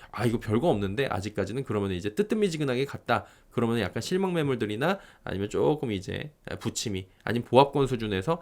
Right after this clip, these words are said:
아니면 다른 재료를 모색할 수도 있고, 그러면서 상승할지 하락할지, 보합으로 갈지 이제 재료 확인에 의해서 결정이 되고, 그러면 이제 추가 상승을 할 때는 다시 숨고르기를 또 해요. 왜냐면 그 다음 재료를 좀 보겠죠.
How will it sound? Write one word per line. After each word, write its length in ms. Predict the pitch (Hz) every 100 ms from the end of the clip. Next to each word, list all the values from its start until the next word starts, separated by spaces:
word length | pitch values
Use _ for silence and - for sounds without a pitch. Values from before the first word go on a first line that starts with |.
| -
아니면 240 | 113 117 -
다른 280 | 143 190
재료를 340 | 185 127 120 143
모색할 420 | 98 95 - 110
수도 180 | 104 92
있고, 300 | 82 - - - -
그러면서 240 | - 120 123
상승할지 520 | 170 175 170 143 151
하락할지, 400 | 143 143 127 -
보합으로 360 | - 110 107 101
갈지 400 | 90 - 165 175 - -
이제 100 | 101
재료 300 | - 104 113
확인에 320 | 139 127 120
의해서 320 | 92 90 90
결정이 400 | 139 101 - 95
되고, 320 | 87 87 98 - - - -
그러면 220 | 233 247
이제 140 | 170
추가 280 | - - 269
상승을 380 | 262 240 220 208
할 160 | 202 175
때는 300 | 180 269 302 - _ _ _ _ _ -
다시 280 | - 180
숨고르기를 580 | 247 247 226 196 170 175
또 140 | 196 208
해요. 260 | 185 107 - - -
왜냐면 360 | 147 185 175 -
그 140 | 190
다음 280 | - 156 175
재료를 320 | 175 156 139
좀 120 | 127
보겠죠. 380 | 110 101 92 107